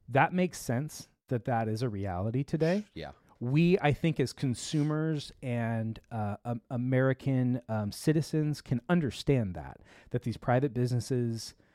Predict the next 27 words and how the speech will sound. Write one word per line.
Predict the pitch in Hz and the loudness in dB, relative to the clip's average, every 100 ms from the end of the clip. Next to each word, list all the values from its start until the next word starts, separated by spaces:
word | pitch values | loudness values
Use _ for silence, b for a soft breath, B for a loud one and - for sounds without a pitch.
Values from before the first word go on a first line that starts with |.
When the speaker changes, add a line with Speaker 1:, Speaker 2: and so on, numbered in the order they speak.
| b b | b b
Speaker 1:
don't | 120 123 | -4 0
wanna | 127 | 2
be | 135 | 2
taken | 135 139 | 2 2
advantage | 139 135 117 117 104 | 2 2 2 2 2
of, | 110 110 - | 0 -2 -2
so | 113 | -2
they've | 110 107 | -2 -4
employed | 107 135 120 120 | -4 0 0 0
a | |
technology | - 120 131 110 110 101 107 | -4 -4 0 2 0 0 -2
that | 101 | -4
protects | - - 190 - | -4 2 2 0
them, | 101 92 92 95 | -4 -4 -4 0
which | 120 - - b b b b b 156 | 0 -2 -10 b b b b b 2
is | 151 131 113 - _ _ _ _ _ _ _ | 4 2 -4 -14 _ _ _ _ _ _ _
maybe | 139 131 135 143 170 214 233 - - | -8 -2 2 2 2 -2 -4 -8 2
violating | 202 220 233 226 226 | 4 4 2 0 -2
your | 220 | -2
privacy, | 220 233 233 254 247 | -2 -2 -2 -2 -2
maybe, | 160 143 180 | 2 2 2
but | 202 143 | 0 2
you're | 143 170 | 2 2
in | 185 | 2
their | 156 | 2
business. | 95 120 90 71 - - _ | 0 -2 -4 -10 -16 -20 _
Speaker 2:
Right. | 73 65 | -12 -12